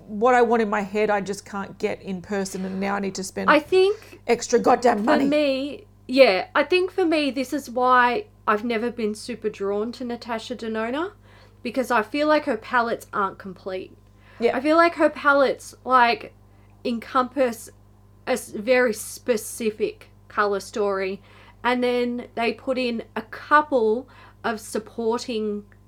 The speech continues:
Speaker 2: shades to make it look interesting.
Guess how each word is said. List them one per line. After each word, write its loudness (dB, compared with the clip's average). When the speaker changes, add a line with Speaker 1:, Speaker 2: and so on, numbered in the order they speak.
Speaker 2:
shades -2
to -10
make -2
it -6
look -4
interesting. -6